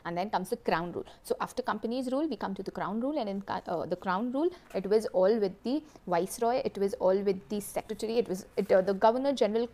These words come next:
portion had, was removed, and the Viceroy part, the Secretary of State part had come in. So this is the Crown Rule, and then when the Crown Rule ends, we have the Indian Independence Act of nineteen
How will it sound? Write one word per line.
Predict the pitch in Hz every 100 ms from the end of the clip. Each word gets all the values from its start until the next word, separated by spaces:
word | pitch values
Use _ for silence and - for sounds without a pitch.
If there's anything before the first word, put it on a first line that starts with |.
| - -
portion | 190 - 208
had, | 226 180 185 - - - -
was | 196 190 185
removed, | 196 226 359 349
and | 180 185 254
the | 202 180 175
Viceroy | 170 180 208 208
part, | - 208 202
the | 196
Secretary | 190 190 185 196
of | 190
State | - 185
part | - 180 -
had | 190 -
come | 175 147
in. | - - -
So | -
this | 190 208
is | 202
the |
Crown | - 185 185 262
Rule, | 285 311 - -
and | 180 185
then | 196 277
when | 262 190
the | 190
Crown | 185 175
Rule | 190 180 170 - - -
ends, | 233 415 - - - - -
we | 180
have | 180 - 175 285 - - -
the | 185 254 -
Indian | 175 185
Independence | 180 170 160 156 170
Act | 165 -
of | 196
nineteen | 160 185 202